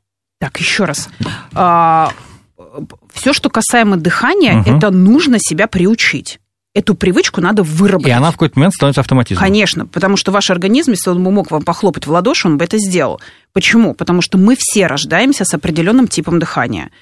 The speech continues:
Speaker 1: Первое, что нужно понять, что человек обязан во время акта вдоха и выдоха работать диафрагмой. Диафрагма работает, но,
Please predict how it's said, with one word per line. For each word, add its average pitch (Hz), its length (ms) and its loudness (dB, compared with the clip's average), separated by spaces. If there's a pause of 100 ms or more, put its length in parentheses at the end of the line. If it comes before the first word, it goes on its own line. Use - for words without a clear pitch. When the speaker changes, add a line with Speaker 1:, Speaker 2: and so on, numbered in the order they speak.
(360)
Speaker 1:
Первое, 190 300 0
что - 160 -4
нужно 170 280 0
понять, 185 360 0
что 165 200 -4
человек 175 500 -2
обязан 180 720 0 (360)
во 170 120 0
время 190 380 0
акта 170 360 -2
вдоха 160 440 -2
и 135 80 -2
выдоха 196 380 -2
работать 151 400 -2
диафрагмой. - 640 -4 (300)
Диафрагма 240 540 0
работает, 170 680 -2 (300)
но, 190 300 2